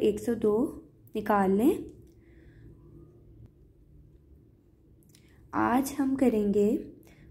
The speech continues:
हरूफ तहज्जी की पढ़ाई बिमा आवाज़, ठीक है। पहले आपने हरूफ तहज्जी की पहचान की और आपने लफ्ज़ों को पहचाना है। आज हम हरूफ तहज्जी को बिमा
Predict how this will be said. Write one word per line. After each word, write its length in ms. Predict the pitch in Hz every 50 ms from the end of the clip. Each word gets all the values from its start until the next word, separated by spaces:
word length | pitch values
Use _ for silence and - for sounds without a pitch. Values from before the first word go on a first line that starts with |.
| - -
हरूफ 320 | 233 226 226 220 214 -
तहज्जी 480 | 247 247 262 247 220 214 196 208 - 202
की 120 | 202 247
पढ़ाई 580 | 240 - 233 220 202 208 214 196 185 185 226 311 - - - -
बिमा 500 | 175 220 220 214 208 208 208 220 247 320 - - - - _ _ _ _ _ -
आवाज़, 480 | 220 214 202 196 196 185 185 175 175 180 - - - _ _ _ _
ठीक 220 | - 202 175 - 269
है। 80 | 285 381 285
पहले 320 | - - 220 208 208 208
आपने 320 | 214 208 208 208 214 220 233
हरूफ 260 | 226 220 202 208 -
तहज्जी 320 | 202 - 220 214 214 214
की 100 | 214 -
पहचान 560 | 233 - 240 226 226 - 226 208 202 202 214 214
की 240 | 208 - 226 220 220
और 140 | 220 220
आपने 360 | 214 202 202 202 208 208 214 214
लफ्ज़ों 340 | 208 202 196 202 - - 226
को 100 | - 247
पहचाना 500 | 247 - 247 240 - 247 226 226 226 240
है। 140 | 254 269 277
आज 320 | 220 202 196 208 226 220 233
हम 260 | 240 233 226 240 254 - - - - - - - - - -
हरूफ 340 | - 233 220 220 208 208 -
तहज्जी 560 | 254 247 - 254 220 214 208 208 - - 208
को 260 | 202 208 - 220 240 247
बिमा 400 | 214 196 220 208 208 208 214